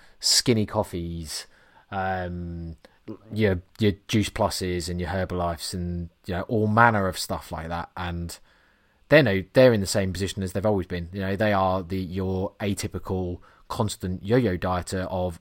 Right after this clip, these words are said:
on, off, on, off, on, off, of losing some weight, gaining weight, losing some weight, re-, and you kind of your typical start again type people, which <sighs> not, not only is it, I guess, a waste of money,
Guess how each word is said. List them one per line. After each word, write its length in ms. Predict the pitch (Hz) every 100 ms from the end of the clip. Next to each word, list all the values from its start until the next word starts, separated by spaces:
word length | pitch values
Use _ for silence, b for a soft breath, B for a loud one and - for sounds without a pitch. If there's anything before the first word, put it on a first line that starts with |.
| _
on, 180 | 107 95
off, 220 | 90 - -
on, 160 | 95
off, 220 | 92 - -
on, 160 | 196
off, 360 | 90 87 - - b b b b b b
of 260 | 101 90 98
losing 280 | 107 98 95
some 160 | 95
weight, 200 | 95 95
gaining 280 | 110 110 90
weight, 200 | 82 85
losing 200 | 95 95
some 120 | -
weight, 200 | 95 90
re-, 200 | 95 98 -
and 160 | 101 98
you 100 | 90
kind 200 | - 95
of 60 |
your 80 | 95
typical 380 | - 107 - 92
start 340 | - 104 95
again 260 | 92 110 107
type 240 | - 85
people, 360 | - 85 - 87
which 340 | 90 - - b b b b b b b _ _ _ _ _ 214 - - -
<sighs> 60 | - B B B - _ _ _ _ _ -
not, 260 | 175 214 151
not 180 | 175
only 300 | 160 147 123
is 100 | 113
it, 240 | 110 110 -
I 60 | 107
guess, 260 | 120 107 107
a 60 |
waste 320 | 98 104 -
of 60 | 90
money, 420 | 110 101 71 92